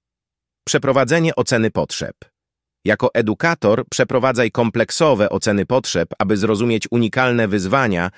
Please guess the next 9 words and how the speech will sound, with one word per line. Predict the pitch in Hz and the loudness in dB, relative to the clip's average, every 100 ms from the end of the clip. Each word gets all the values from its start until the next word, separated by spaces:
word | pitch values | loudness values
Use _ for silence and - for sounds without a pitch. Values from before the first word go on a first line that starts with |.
| - - - | -16 -12 -6
i | 123 | -4
aspiracje | 127 - 113 113 139 - 127 107 | -4 -4 -2 0 0 -2 -2 -2
uczących | 107 135 131 120 | -2 -2 -2 -4
się | - 107 | -4 0
dorosłych | 104 104 135 - 117 | 2 2 2 0 -2
dotkniętych | 98 101 - 127 123 131 117 | 0 -2 -2 -2 -2 -4 -2
niekorzystnymi | 120 - 104 104 - 131 120 | -2 -2 -2 -4 -4 -2 0
warunkami | 113 107 104 117 120 101 | 0 0 0 -2 -2 -2
życia. | 92 - - | -4 -6 -12